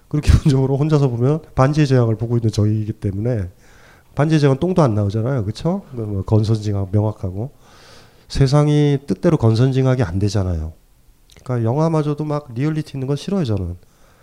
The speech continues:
막 제가 막 칼럼 쓰고 이럴 때 보면 막 선악이 불분명하고 이러잖아요, 사회가. 그래서 그런 영화들을 좋아해요. 선이 이기는 영화들. 선이 이겼으면 하는 영화들. 최소한 거기서는 좀 편안해져요.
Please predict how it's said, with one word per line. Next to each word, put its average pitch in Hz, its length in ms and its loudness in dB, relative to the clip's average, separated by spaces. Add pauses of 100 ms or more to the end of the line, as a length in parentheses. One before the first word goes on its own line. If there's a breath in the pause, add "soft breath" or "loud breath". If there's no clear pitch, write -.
(260 soft breath)
막 131 140 -8
제가 131 240 -2
막 127 140 -8
칼럼 170 340 -4
쓰고 147 220 -10
이럴 120 180 -6
때 135 120 -10
보면 135 200 -8
막 135 120 -8
선악이 147 420 -4
불분명하고 135 460 -6
이러잖아요, 120 360 -4
사회가. 92 480 -8 (680 soft breath)
그래서 147 160 -6
그런 151 240 2
영화들을 156 380 2
좋아해요. 107 400 0
선이 127 480 0
이기는 101 320 -4
영화들. 85 380 -8 (460)
선이 135 360 -4
이겼으면 135 480 -4
하는 98 240 -6
영화들. 90 380 -12 (800 soft breath)
최소한 190 320 4
거기서는 131 260 2
좀 113 140 -2
편안해져요. 92 720 -4